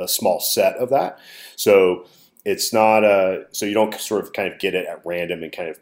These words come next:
make those trade-offs during character creation. You, it's the career you chose, the specialty within that four-year segment that you chose, and whether you lived or not,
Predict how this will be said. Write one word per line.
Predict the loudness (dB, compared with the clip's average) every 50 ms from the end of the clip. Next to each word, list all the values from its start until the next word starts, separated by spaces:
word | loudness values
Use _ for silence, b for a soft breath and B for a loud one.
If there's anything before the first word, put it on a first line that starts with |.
| _ _
make | -4 -4 -4 -4 -4 -6
those | -6 -6 -6 -8
trade-offs | -8 -6 -6 -6 -4 -6 -8 -8 -10 -12
during | -12 -14 -14 -14
character | -10 -10 -8 -8 -10 -12 _ -16
creation. | -14 -12 -10 -10 -8 -8 -10 -10 -10 -12
You, | -12 -14 -12
it's | -12 -12 -10 -10 -10 -10 -10 -14 _ _ _ -20 -18 -18 -18 -20 -20 _ -10
the | -10
career | -10 -8 -8 -4 -4 -2 0 0 0
you | -2 -4 -6
chose, | -2 2 2 4 4 2 -2 -6 -10 -12 -12 -12
the | -8
specialty | -8 -8 -4 -2 -2 -2 -2 -4 -6 -8 -8 -8 -10 -10 -10 -10 _
within | -4 -4 -4 -2 -4 -4 -4
that | -6 -8 -8 -10
four-year | -8 -6 -6 -6 -6 -8 -8 -8
segment | -6 -6 -6 -4 -4 -6 -6 -6
that | -6 -6
you | -6
chose, | -4 -2 -2 -2 -2 -4 -6
and | -8 -6
whether | -6 -6 -6 -6
you | -10
lived | -8 -8 -8 -8 -8
or | -12 -10
not, | -8 -8 -8 -8 -10 _